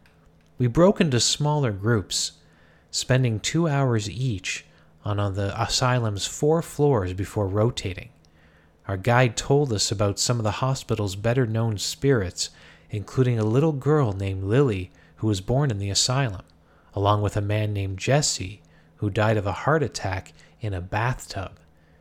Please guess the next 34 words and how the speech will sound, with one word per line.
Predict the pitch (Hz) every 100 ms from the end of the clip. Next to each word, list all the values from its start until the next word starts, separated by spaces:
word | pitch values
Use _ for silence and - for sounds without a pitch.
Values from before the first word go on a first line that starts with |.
| _ -
Civil | - 120 120 117
War | 113 120 110
soldiers, | - 120 127 117 104 90 85 - - - -
and | 101
a | 95
patient | - 127 139 - 107 98
who | 104
was | 98
brutally | 95 113 113 131 135 127
murdered | 117 110 113 107 95 92
by | 98 92
his | 92 98
roommates. | 104 107 92 92 - - - _ _ _ - - - - _ -
On | 104
each | 113 135
floor, | - - 139 151 117 95 - - - -
she | - 107
gave | 113 127
us | 127 -
the | 117
lay | 113 127
of | 117
the | 107
land | 104 117 123 104
before | 95 - 104
turning | - - 135 117
us | 104 -
loose | 113 127 -
to | 104
explore. | 95 - - 131 131 104 92 - _ _ _ _ _ _ _ -
The | 120
hospital | 165 196 - 156 131
is | 120 110 101
vast, | 104 110 90 - -